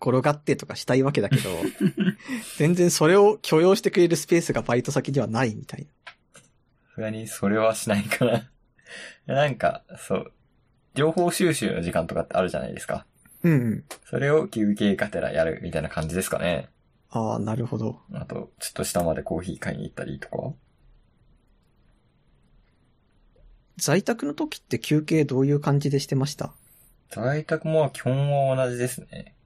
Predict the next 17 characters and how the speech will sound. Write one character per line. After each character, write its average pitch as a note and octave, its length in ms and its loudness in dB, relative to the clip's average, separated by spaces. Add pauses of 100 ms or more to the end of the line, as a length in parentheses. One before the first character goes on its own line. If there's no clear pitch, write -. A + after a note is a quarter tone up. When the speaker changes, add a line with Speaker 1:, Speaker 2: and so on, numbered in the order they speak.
Speaker 2:
コ F#2+ 200 0
ー - 20 -4
ヒ G2+ 140 -2
ー G2 40 4 (260)
入 F2+ 100 -2
れ E2 120 -4
た D#2+ 140 0
り、 G2+ 300 0 (880)
ま - 120 -6
あ、 C2+ 40 -4
情 F2 180 0
報 - 180 -6
収 - 200 2
集 G2+ 160 0
し - 100 -2
た - 200 4
り、 - 160 -12